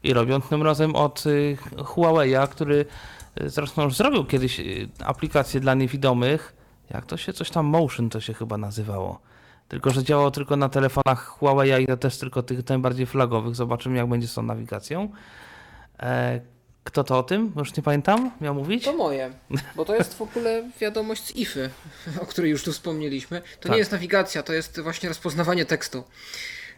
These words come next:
Speaker 1: A,
Speaker 2: E,
Speaker 1: do-, sorry, sorry, tak.
Speaker 2: nic się nie stało, ale my to testowaliśmy. Tak, istotnie, Honor, e,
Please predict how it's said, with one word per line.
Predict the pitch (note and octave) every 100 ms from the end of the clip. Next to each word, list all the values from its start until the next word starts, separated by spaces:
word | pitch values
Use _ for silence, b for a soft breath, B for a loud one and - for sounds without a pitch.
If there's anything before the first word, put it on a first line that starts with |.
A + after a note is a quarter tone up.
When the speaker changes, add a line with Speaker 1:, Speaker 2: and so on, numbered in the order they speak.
| -
Speaker 1:
A, | B2+ D#3+ D#3+ D3+
Speaker 2:
E, |
Speaker 1:
do-, | D3+ D3+
sorry, | C#3+ C#3+ D#3
sorry, | - B2+ C#3+
tak. | C3 B2+ - -
Speaker 2:
nic | F3+ A#3
się | - G#3+
nie | G3+
stało, | G3 A3+ D3 C#3+
ale | D#3 E3 F3 F3 E3+ E3+ E3+
my | E3 D#3+
to | G3
testowaliśmy. | G#3+ F#3+ G#3 F#3+ F3+ - D#3+
Tak, | - E3 E3
istotnie, | E3+ G#3 G#3 D#3
Honor, | C#3+ F#3 F3 E3+
e, | E3+